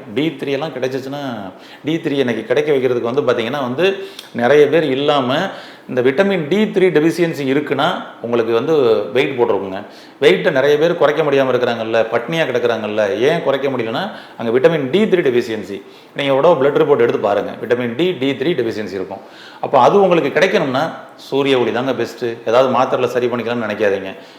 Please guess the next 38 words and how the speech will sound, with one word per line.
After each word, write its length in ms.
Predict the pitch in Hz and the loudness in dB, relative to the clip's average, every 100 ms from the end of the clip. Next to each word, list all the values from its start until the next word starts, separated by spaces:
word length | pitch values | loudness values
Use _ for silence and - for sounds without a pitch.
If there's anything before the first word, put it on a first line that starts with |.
| - | -10
இந்த 180 | 139 123 | -6 -2
மாதிரி 220 | 139 151 | 0 0
சூரிய 280 | 170 170 147 | 0 2 2
ஒளியில 180 | 123 113 | 2 0
பண்ணுங்க, 420 | 110 117 151 214 - - - | -2 -4 -4 -6 -12 -20 -8
விட்டமின் 400 | - 131 127 113 | -4 -2 -2 -2
டி 140 | 143 | 0
த்ரீ 300 | 196 156 160 | 0 0 -2
கிடைச்சிரும், 400 | 135 120 135 160 175 - - - | 0 -2 -2 -6 -6 -14 -20 -8
வெப்ப 400 | 120 165 - - | 2 2 2 2
சக்தி 360 | 226 165 - 185 | 2 2 -4 -4
உங்களுக்கு 360 | 160 123 135 104 | 0 0 0 -2
கிடைச்சிரும். 400 | 101 101 101 90 - - - - | -4 -4 -6 -6 -12 -20 -20 -10
இப்ப 380 | 147 165 123 101 | -2 4 4 2
நிலம் 240 | 104 135 | 0 0
சக்தி 280 | 131 - - | 0 -4 -4
கிடைச்சாச்சு, 520 | 127 131 147 147 214 | -2 -2 -2 -2 -4
வெப்ப 280 | 190 117 165 | -2 0 2
சக்தி 300 | 156 151 151 | 0 -2 -4
கிடைச்சாச்சு, 600 | 135 139 143 147 208 240 - - - | -2 -2 -2 -2 -2 -6 -8 -18 -2
காற்று 340 | 151 196 185 | 2 2 0
சக்தி 260 | 160 - 123 | -2 -6 -4
கிடைச்சாச்சு. 500 | 107 95 92 107 - - | -2 -2 -4 -6 -10 -8
நீர், 380 | 107 151 143 - - - - - - | -2 0 0 -4 -16 -20 -20 -20 -4
நீர் 220 | 170 202 | 2 2
சக்தி 400 | 160 127 113 - - - - | 2 -2 -6 -10 -14 -20 -2
பாருங்க, 220 | 123 127 | 0 0
நமக்கு 400 | 113 110 110 143 | 0 0 0 0
வந்து 100 | 143 | 0
பாத்தீங்கன்னா 480 | 120 110 110 147 170 - - - | -2 -2 -2 -2 -4 -12 -20 -10
நீங்க 200 | 123 117 | -4 -4
தண்ணியோட 560 | 110 127 170 185 156 151 | -2 -2 0 0 2 2
கனெக்ஷன்ல 480 | 120 135 - 139 | 0 -4 -4 -4
இருந்து 320 | 120 120 139 110 | -2 -4 -6 0
எவ்வளவு 460 | 120 156 226 220 | 0 4 4 4
கட் 200 | 165 - | 2 -2
பண்ணிக்கிறோம் 300 | 160 147 123 | 0 0 0
பாருங்களேன். 360 | 107 104 101 | 0 -2 -6